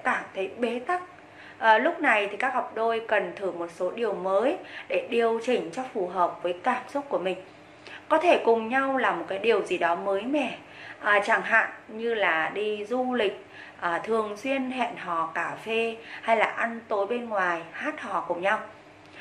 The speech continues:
À, những trải nghiệm cuộc sống thú vị thì có thể thu hẹp khoảng cách giữa hai bên và nó biến cuộc sống của bạn trở nên sôi động hơn. Nguyên nhân thứ tám đó là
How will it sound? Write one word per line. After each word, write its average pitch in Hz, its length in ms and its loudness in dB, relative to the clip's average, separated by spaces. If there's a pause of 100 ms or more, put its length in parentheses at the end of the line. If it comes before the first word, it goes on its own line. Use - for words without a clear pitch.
(120)
À, 220 160 6
những 262 240 -2
trải 277 200 2
nghiệm 202 240 -2
cuộc 214 200 -2
sống 220 460 0
thú 226 180 -6
vị 277 380 -4
thì 196 160 -2
có 208 200 -2
thể 208 260 -2
thu 277 220 -2
hẹp 247 300 0
khoảng 151 260 -6
cách 214 180 2 (140)
giữa 196 140 0
hai 233 240 0
bên 233 320 0 (400)
và 214 340 4
nó 247 80 2
biến 254 460 -2
cuộc 302 180 2 (100)
sống 214 300 0
của 247 100 -2
bạn 185 180 4 (140)
trở 170 140 -6
nên 190 200 -6
sôi 208 240 -4
động 175 180 -2
hơn. 214 180 2 (1160)
Nguyên 311 200 6
nhân 339 200 8
thứ 254 100 -4
tám 208 500 2 (140)
đó 208 80 -4
là 233 180 0